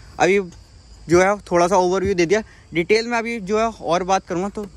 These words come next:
थोड़ा सा आपको जो है पहले ये दिखाना था। तो भाई, पहले जो है इस गाड़ी के front look से start करते हैं। तो यहाँ पर आपको जो है एक्ससी variant में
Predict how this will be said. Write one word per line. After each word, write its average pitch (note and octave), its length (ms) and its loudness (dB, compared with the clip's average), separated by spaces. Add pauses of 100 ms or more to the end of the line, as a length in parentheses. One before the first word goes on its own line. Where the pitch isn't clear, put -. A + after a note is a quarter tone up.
(100)
थोड़ा G#3+ 160 2
सा G#3+ 120 2
आपको G#3 180 -2
जो G3+ 100 -2
है G#3+ 40 0
पहले F#3+ 220 0
ये F#3+ 60 0
दिखाना F3+ 420 0
था। E3+ 140 -2 (480)
तो E3+ 80 -4
भाई, G#3+ 200 2
पहले F#3 360 0
जो G#3 120 -2
है G#3 60 0
इस G3 60 -6
गाड़ी F3+ 220 0
के A3+ 100 -2
front F#3 240 -2
look E3+ 100 -6
से F3+ 120 -8
start D3+ 260 -4
करते A#2+ 280 -10
हैं। A#2 100 -10 (1200)
तो F#3 80 0
यहाँ F#3 340 2
पर A#3 140 -2
आपको A3 240 -2
जो G#3 120 2
है - 160 2
एक्ससी A3 340 -6
variant G3 420 -4
में G3 220 -8